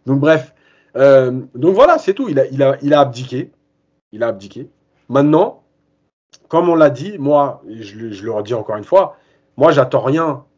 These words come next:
jusqu'à la Coupe du Monde. J'en attends plus rien. C'est-à-dire que si un exploit, on est en Ligue des Champions, on prend, hein, évidemment, on va pas cracher dessus. Mais j'attends rien jusqu'à la Coupe du Monde.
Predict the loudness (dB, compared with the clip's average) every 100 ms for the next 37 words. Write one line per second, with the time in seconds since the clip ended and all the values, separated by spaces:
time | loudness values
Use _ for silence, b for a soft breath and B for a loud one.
0 | _ _ _ _ -16 -14 -2 2 2 0
1 | -6 -6 -2 -2 -2 -4 -4 0 0 -2
2 | -2 -2 -2 -4 -10 -12 -8 -2 0 0
3 | -2 0 0 -2 -6 -6 -8 -6 -6 -6
4 | -8 _ _ _ _ -14 -4 4 4 4
5 | 0 -6 -10 -8 -4 -2 -2 -4 -12 -14
6 | -16 -12 -12 -12 _ _ _ _ _ -2
7 | 2 2 4 4 2 0 -2 -2 -2 -4
8 | -8 -6 -6